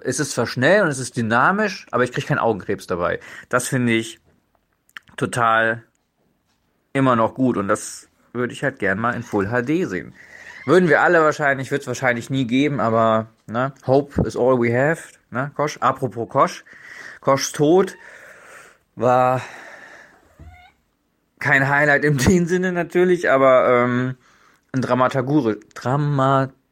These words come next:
dramatisches Highlight, ha, peinlich. Ähm, ja, weil so, boah, da schüttelt's mich heute auch noch in der Folge dann und, äh, hab auch hin und wieder mal gelesen, sollte vielleicht gar nicht so geplant gewesen sein und dass dann damals wohl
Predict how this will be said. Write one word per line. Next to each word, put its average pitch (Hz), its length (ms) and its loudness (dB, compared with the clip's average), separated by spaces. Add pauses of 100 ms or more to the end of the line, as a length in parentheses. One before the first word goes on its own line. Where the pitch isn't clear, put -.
(1400)
dramatisches 123 720 -2
Highlight, 92 460 0
ha, 80 260 -4 (380)
peinlich. 87 400 -4 (400)
Ähm, 107 560 0 (260)
ja, 113 260 0
weil 117 140 2
so, 110 440 -2 (260)
boah, 98 340 2 (320)
da 107 460 2
schüttelt's 135 380 -2
mich 113 200 -2
heute 127 300 2
auch 131 180 4
noch 143 340 0 (440)
in 123 140 2
der 123 220 4
Folge 143 420 0
dann 135 340 0
und, 117 320 -2
äh, 110 280 2 (840)
hab - 180 -2
auch 156 160 2
hin 156 120 -2
und 151 100 -2
wieder 147 220 0
mal 143 200 0
gelesen, 143 480 0
sollte 147 400 4
vielleicht 143 440 -2
gar 127 180 2
nicht 139 160 -6
so 147 120 0
geplant 165 400 0
gewesen 104 420 -2
sein 107 240 0
und 113 160 -2
dass 117 160 -4
dann 120 180 -4
damals 123 440 -2
wohl 139 440 0